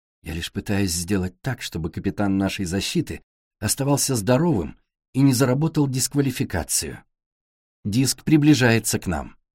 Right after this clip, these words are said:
Брэн подпрыгивает и успевает подхватить его, прежде чем тот попадёт мне в лоб. "Похоже, поиграть во фрисби было не лучшей идеей", с иронией замечает он.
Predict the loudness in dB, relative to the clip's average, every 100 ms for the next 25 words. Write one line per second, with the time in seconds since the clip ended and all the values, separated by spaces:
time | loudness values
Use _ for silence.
0 | _ _ _ 4 6 6 2 -2 0 4
1 | 8 8 8 0 _ _ _ 6 6 6
2 | 4 6 4 2 -2 4 4 4 2 2
3 | 2 2 6 6 6 4 2 4 4 6
4 | 4 4 0 4 6 6 4 6 6 6
5 | 2 -2 -4 -12 _ _ _ _ _ -8
6 | -4 -2 0 0 4 6 8 6 6 2
7 | 4 2 6 4 8 8 8 8 6 4
8 | 0 -2 0 0 0 -2 -10 _ _ _
9 | _ _ -4 4 6 6 4 4 4 4
10 | 4 4 4 4 2 0 -6 -8